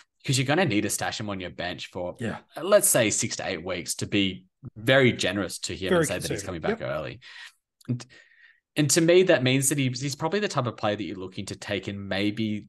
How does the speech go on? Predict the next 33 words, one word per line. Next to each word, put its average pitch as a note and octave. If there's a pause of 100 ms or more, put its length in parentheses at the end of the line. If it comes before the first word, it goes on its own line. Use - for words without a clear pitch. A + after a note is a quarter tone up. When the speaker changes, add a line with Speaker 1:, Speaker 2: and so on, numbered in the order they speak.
(100)
Speaker 1:
the A2
ninth G2
or G2
tenth F#2
round F2+
at -
the G2+
earliest. G2
And G2+
that's A2+
if A#2+
you G#2+
think G2
that F#2
he's F2
gonna F2+
come F2+
back D#2+
a E2+
bit D#2+
earlier B2+
and A2+
you're G#2+
very G2
bullish F2+
on F2
his F2
output -
for -
the -
twenty E2
twenty-four D2+
season. B1+